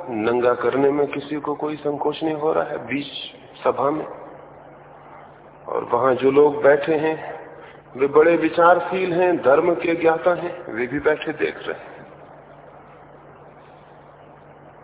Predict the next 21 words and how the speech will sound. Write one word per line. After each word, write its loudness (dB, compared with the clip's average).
ये 2
लोग 6
अच्छे -4
थे, 0
तो -14
फिर 0
महाभारत 4
क्यों 2
हो 2
गया? 0
इतना -2
संघर्ष, 2
इतना -2
रक्तपात 0
क्यों 2
हो -4
गया? -2
अच्छे -6
लोग -6
थे -4
तो। -16